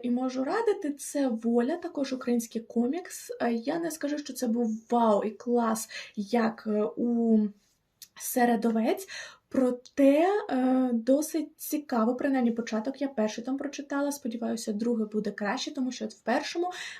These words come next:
мені трошечки, е, деяких моментів не вистачило, не вистачило трошки зібраності, і навіть, наскільки я пам'ятаю, в одному моменті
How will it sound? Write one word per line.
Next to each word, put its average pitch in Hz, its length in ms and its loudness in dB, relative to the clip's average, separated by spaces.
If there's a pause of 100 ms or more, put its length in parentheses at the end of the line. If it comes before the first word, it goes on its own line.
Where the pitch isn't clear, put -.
мені 226 220 4
трошечки, 262 520 -4
е, 233 580 0
деяких 233 380 -2
моментів 226 400 2
не 233 60 2
вистачило, 277 640 -4
не 233 120 2
вистачило 226 420 -4
трошки 220 320 -6
зібраності, 311 800 -2 (380)
і 269 360 6
навіть, 262 680 2
наскільки 247 500 -2
я 247 80 0
пам'ятаю, 240 440 0
в 269 40 0
одному 247 320 0
моменті 285 680 0